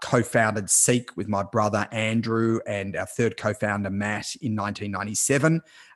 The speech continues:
Um, so spent fourteen years in Seek, where we sort of started out focused just on, on Australia, um, then New Zealand, and then ended up expanding to,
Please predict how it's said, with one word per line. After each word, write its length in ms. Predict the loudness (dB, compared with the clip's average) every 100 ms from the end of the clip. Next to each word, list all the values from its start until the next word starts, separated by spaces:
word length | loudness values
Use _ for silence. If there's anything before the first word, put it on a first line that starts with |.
| -2
Um, 240 | 0 0
so 160 | 0 -2
spent 320 | -2 -2 -4
fourteen 400 | 0 2 2 0
years 320 | -2 -2 -4
in 100 | -2
Seek, 380 | 2 4 4 2
where 60 |
we 100 | -2
sort 140 | -2 -2
of 80 | -2
started 460 | 0 0 0 -2
out 300 | -2 -4 -4
focused 380 | -4 -2 -4 -4
just 240 | -2 -2 -2
on, 160 | -4 -6
on 140 | -8
Australia, 640 | -6 -2 2 2 2 0 -2 -10 -20 -6
um, 640 | 0 2 4 4 2 0 -4
then 240 | -6 -2
New 140 | -2 2
Zealand, 560 | 4 6 6 6 6
and 140 | 2 0
then 100 | 0
ended 240 | 0 -2
up 180 | -4 -4
expanding 680 | -4 -2 2 2 2 0 -4
to, 140 | -8